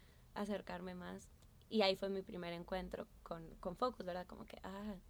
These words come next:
qué padre", ¿sabes? Como que vi la necesidad. Y también estaba compro-, bueno, ellos nos,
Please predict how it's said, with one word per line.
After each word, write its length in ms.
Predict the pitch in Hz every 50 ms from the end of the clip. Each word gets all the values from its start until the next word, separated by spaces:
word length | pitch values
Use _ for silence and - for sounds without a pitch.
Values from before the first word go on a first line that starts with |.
| - -
qué 100 | - 190
padre", 340 | - 190 185 190 202 - 185
¿sabes? 220 | - - 190 202
Como 140 | - 226 226
que 180 | - 202 170 - -
vi 140 | 190 208 202
la 120 | 208 220
necesidad. 600 | 233 254 233 - 240 226 - 196 185 185 185 190 - - - - - - -
Y 100 | 262 226
también 300 | 254 254 247 247 240 240
estaba 280 | 240 - 262 254 254
compro-, 340 | - 277 269 233 - 247 - - - -
bueno, 220 | 214 220 202 202
ellos 200 | 185 180 190 196
nos, 240 | 208 220 220 - -